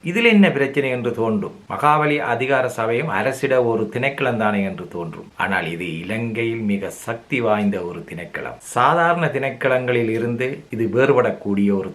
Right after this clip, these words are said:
திணைக்களம் மகாவலி அபிவிருத்தி சபை. இதற்கு இருக்கும் அதிகாரம் நில ஒதுக்கீடு, குடியேற்றங்களை அமைக்கும் அதிகாரம், பாசன திட்டங்களை நிர்வகிக்கும் அதிகாரம், காடுகள், நீர்வளம், விவசாய நிலங்களை கட்டுப்படுத்தும் அதிகாரம்,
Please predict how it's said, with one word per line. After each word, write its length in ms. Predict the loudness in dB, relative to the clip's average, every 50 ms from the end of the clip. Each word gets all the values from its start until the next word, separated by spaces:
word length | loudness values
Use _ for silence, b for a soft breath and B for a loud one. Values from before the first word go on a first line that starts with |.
| -10
திணைக்களம் 460 | -10 -10 -10 -8 -8 -6 -6 -6 -6 -8
மகாவலி 680 | -10 -10 -8 -6 -6 -4 -6 -6 -6 -8 -10 -12 -12 -14
அபிவிருத்தி 520 | -14 -14 -12 -12 -12 -12 -14 -14 -16 -18 -18
சபை. 300 | -16 -16 -14 -14 -14 -16 -12 _
இதற்கு 300 | 0 0 0 2 4 4
இருக்கும் 300 | 4 4 2 0 0 0
அதிகாரம் 480 | 2 2 2 4 4 4 4 4 2 0
நில 300 | 0 2 4 4 4 4
ஒதுக்கீடு, 720 | 2 -2 -4 -6 -6 -4 -4 -2 0 0 -2 -2 -6 -6 -2 2
குடியேற்றங்களை 560 | 4 4 6 6 4 4 2 2 2 2 2
அமைக்கும் 460 | 2 2 0 -2 -4 -2 -2 0 0
அதிகாரம், 520 | 2 2 2 2 2 2 2 2 0 -2 -2 2
பாசன 360 | 4 4 4 4 2 0 0
திட்டங்களை 560 | 0 -2 -4 0 2 2 4 4 4 2 2
நிர்வகிக்கும் 640 | 2 0 0 0 2 2 2 2 2 -2 -4 -4 -4
அதிகாரம், 600 | -2 -2 -2 0 0 2 2 0 0 -2 -4 -8 -14 -18 _
காடுகள், 600 | -2 2 4 4 4 4 4 4 2 2 0 0
நீர்வளம், 580 | 0 0 0 0 2 2 2 4 2 2 0 -2
விவசாய 480 | 0 2 2 2 2 4 2 2 2
நிலங்களை 680 | 2 2 2 2 2 2 2 2 4 4 2 0 -2 -6 -6 _
கட்டுப்படுத்தும் 720 | 2 2 2 4 2 2 4 4 2 2 2 0 0 0
அதிகாரம், 520 | 2 0 0 0 -2 -4 -4 -6 -6 -10